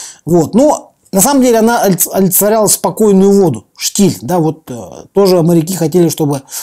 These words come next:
ну, штиля не было, чтобы море было спокойным. Следующий у нас Айрис или Ирида в русском,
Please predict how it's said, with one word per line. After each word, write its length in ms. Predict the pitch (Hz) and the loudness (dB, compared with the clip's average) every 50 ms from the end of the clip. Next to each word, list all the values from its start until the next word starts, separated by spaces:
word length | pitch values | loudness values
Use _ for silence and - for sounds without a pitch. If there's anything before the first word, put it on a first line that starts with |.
| - - - - _ | -16 -18 -20 -8 _
ну, 100 | 190 190 | 0 0
штиля 320 | - - - 220 220 208 202 | 0 2 2 2 4 4 4
не 160 | 220 277 277 | 4 4 4
было, 180 | 240 214 190 | 4 2 2
чтобы 320 | 160 - 220 214 202 202 185 | 0 0 2 2 2 2 2
море 300 | 165 175 202 214 202 190 | 2 2 2 4 2 2
было 240 | 160 160 180 170 165 | 4 4 2 2 0
спокойным. 500 | - - 185 165 - 180 151 107 87 - _ _ - _ _ - _ _ - - - - - - - - - - - - - - - _ _ _ _ _ _ _ | 0 -2 -4 -2 0 0 -2 -2 -6 -12 _ _ -20 _ _ -20 _ _ -20 -20 -20 -18 -18 -18 -18 -18 -20 -20 -20 -20 -20 -20 -20 _ _ _ _ _ _ _
Следующий 460 | - - 294 320 311 294 233 - 220 | -2 0 2 2 2 2 2 4 4
у 80 | 226 226 | 4 4
нас 460 | 233 220 202 170 - - - - - - - - - - | 4 2 2 2 0 -2 -4 -6 -10 -14 -14 -14 -10 -4
Айрис 520 | 208 202 214 220 220 247 294 269 - - - | -2 0 0 2 2 2 2 2 0 0 0
или 240 | 208 220 214 208 | 2 2 2 2
Ирида 540 | 202 - 202 202 190 208 220 202 269 277 185 143 | 2 2 2 2 2 4 4 4 2 2 2 0
в 80 | 196 208 | 2 2
русском, 460 | 233 226 - - 220 220 226 - | 2 2 2 0 0 -2 -2 -4